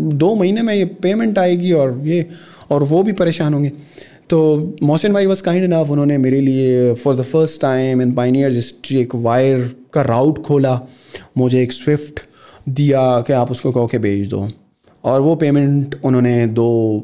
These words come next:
उसमें भेजी। जो हमारी इनिशियल डील थी, that was like, I will get like eighty percent upfront और remaining twenty percent over a period of like two years, or to see कि यार थिंग्स चीज़ें चल रही हैं, and स्टॉक्स वगैरह भी उन्होंने कुछ देने थे।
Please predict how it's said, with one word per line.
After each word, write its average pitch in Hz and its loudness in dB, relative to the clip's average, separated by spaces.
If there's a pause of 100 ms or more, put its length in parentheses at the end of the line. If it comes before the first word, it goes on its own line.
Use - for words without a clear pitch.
(160)
उसमें 117 -4
भेजी। 165 0 (380)
जो 156 0
हमारी 151 2
इनिशियल 165 0
डील 147 2
थी, 147 2
that 123 0
was 120 0
like, 104 0
I 107 0
will 107 0
get 107 -2
like 95 -4
eighty 110 -4
percent 101 -4
upfront 120 -2
और 98 -2
remaining 101 0
twenty 104 0
percent 101 -2
over 98 -2
a - -8
period 107 -2
of - -10
like 90 -4
two 123 2
years, 113 0
or 98 -4 (420)
to 120 -4
see 113 2
कि 107 0
यार 104 0
थिंग्स 104 -4
चीज़ें 113 -2
चल 113 -2
रही 104 0
हैं, 104 0
and 104 -4
स्टॉक्स 104 -4
वगैरह 101 -2
भी 110 -2
उन्होंने 107 0
कुछ 107 -4
देने 101 0
थे। 101 -2